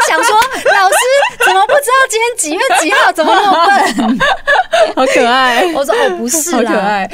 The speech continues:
Speaker 2: 你就让他这，这样想就好啦，
Speaker 1: 不是，
Speaker 2: 他以后
Speaker 1: 他，他很惊讶，我怎么知道他只错一个啊？
Speaker 2: 哦，你就让他以为是十七月十八号，他以后就没有这个成绩的压力啦，都没。
Speaker 1: 哦，我后来，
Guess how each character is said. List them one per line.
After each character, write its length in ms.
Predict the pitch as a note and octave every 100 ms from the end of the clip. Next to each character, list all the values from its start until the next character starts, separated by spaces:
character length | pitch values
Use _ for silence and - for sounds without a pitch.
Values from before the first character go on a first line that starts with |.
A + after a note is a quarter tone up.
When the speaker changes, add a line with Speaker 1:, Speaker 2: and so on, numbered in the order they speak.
| F#3
Speaker 2:
你 120 | B3+
就 100 | F#4+
让 200 | G#4+ G4
他 160 | F#4+ F#4
这， 180 | - C#4+
这 180 | -
样 140 | F4+ D4+
想 240 | A#3 F#3
就 100 | A#3+
好 380 | F4 D4+ F3+ F3
啦， 280 | F#3+ G#3+ C#4+
Speaker 1:
不 60 |
是， 60 | C5
Speaker 2:
他 120 | B4+
以 40 | A4+
后 120 | E4 B4+
Speaker 1:
他， 160 | B4+ G4
他 80 | B4 B4+
很 80 | B3+
惊 160 | F#4+
讶， 140 | A4 F#4+
我 80 | G4
怎 100 | B3+
么 80 |
知 80 | A#3
道 60 | D#4+
他 140 | F4
只 100 | A3
错 260 | F3+ B3+ G3+
一 120 | F3+
个 260 | - F3+ E3+
啊？ 100 | F3
Speaker 2:
哦， 480 | F#3+ F3 E3+ E3 E3+
你 100 | B3
就 120 | C4
让 100 | G4+
他 120 | G#4
以 220 | F#4 G#3 G3+
为 120 | C4
是 100 | F#4+
十 160 | -
七 160 | B3 D#4
月 100 | F#4
十 120 | -
八 180 | A#3+ C4+
号， 180 | E4+ D#4
他 140 | D#4
以 60 | F#4
后 140 | D4
就 120 | D#4+ E4
没 120 | C#4+
有 120 | A3
这 200 | A3+ C#4
个 80 | A3
成 200 | A#3+ A3
绩 120 | B3
的 100 | B3
压 220 | A3+ A#3+
力 180 | B3+ A#3+
啦， 260 | G#3+ G#3 A#3
都 260 | B3 A3
没。 360 | D4+ F#3+ D#3 C4+
Speaker 1:
哦， 80 | -
我 100 | -
后 200 | A#3 -
来， 160 | F4+